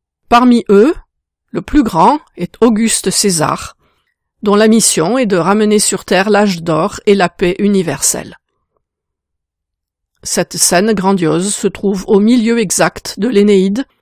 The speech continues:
et en constitue évidemment l'apothéose. Après cette révélation, qui donne enfin à Énée une raison de vivre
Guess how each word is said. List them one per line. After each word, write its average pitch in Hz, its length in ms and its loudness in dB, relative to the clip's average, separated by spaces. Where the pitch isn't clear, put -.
et 220 120 4
en 208 160 2
constitue 208 560 -4
évidemment 180 440 0
l'apothéose. 170 720 -6
Après 202 280 -2
cette 190 280 -2
révélation, 175 640 -2
qui 208 140 -6
donne 196 180 0
enfin 214 340 0
à 185 140 0
Énée 226 240 2
une 220 160 0
raison 190 320 0
de 180 100 0
vivre 180 520 -4